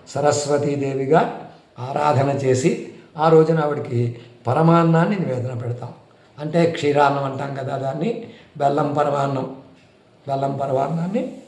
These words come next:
సరస్వతీదేవికి నివేదన పెడతాం. ఇక తొమ్మిది రోజు వచ్చేటప్పటికి దుర్గాదేవి, దుర్గాదేవిగా ఆమెను ఆరాధన చేస్తాం. దుర్గాదేవిగా ఆరాధన చేసినప్పుడు ఆవిడకి చక్ర పొంగలి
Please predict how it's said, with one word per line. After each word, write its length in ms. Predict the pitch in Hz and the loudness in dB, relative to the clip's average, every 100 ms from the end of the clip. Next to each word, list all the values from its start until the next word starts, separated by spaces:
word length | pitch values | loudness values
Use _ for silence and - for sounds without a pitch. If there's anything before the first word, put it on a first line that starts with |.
| - | -18
సరస్వతీదేవికి 1120 | - 143 120 - 127 123 117 120 120 220 - - - 151 | -10 -4 -4 -4 -4 -2 0 0 0 -4 -6 -12 -16 -8
నివేదన 340 | 135 120 120 | -2 0 0
పెడతాం. 360 | 113 110 110 113 - - - - 180 | -2 -6 -8 -10 -14 -20 -20 -14 -6
ఇక 160 | 170 139 135 - - - - | 4 4 4 0 -6 -18 -6
తొమ్మిది 240 | 151 160 165 | 2 6 6
రోజు 220 | 170 160 | 6 4
వచ్చేటప్పటికి 600 | 139 - 135 127 160 185 | 2 -2 -4 -4 -4 -4
దుర్గాదేవి, 760 | - 120 113 131 120 113 110 - - - - - | -2 -2 2 2 4 2 0 -6 -14 -20 -20 -14
దుర్గాదేవిగా 800 | 135 117 143 131 135 127 120 - - - - - | -8 0 4 6 4 0 2 0 0 -10 -16 -10
ఆమెను 240 | 131 180 185 | -6 -6 -6
ఆరాధన 380 | 131 123 113 120 | -6 -2 2 2
చేస్తాం. 320 | 117 101 - - - _ _ _ - | 0 -6 -12 -16 -20 _ _ _ -6
దుర్గాదేవిగా 640 | 127 135 160 160 151 147 135 | -4 2 4 4 4 2 -2
ఆరాధన 340 | 127 127 120 120 | -2 -2 -2 -2
చేసినప్పుడు 680 | 120 117 120 117 135 180 196 - - - 143 | -4 -2 -4 -4 -6 -4 -6 -6 -16 -16 -6
ఆవిడకి 420 | 143 143 123 127 120 120 - - - - | -2 -2 -2 0 0 -2 -8 -20 -14 -2
చక్ర 280 | 147 - 160 | 0 2 2
పొంగలి 560 | 151 139 147 247 - | 2 0 -2 -6 -8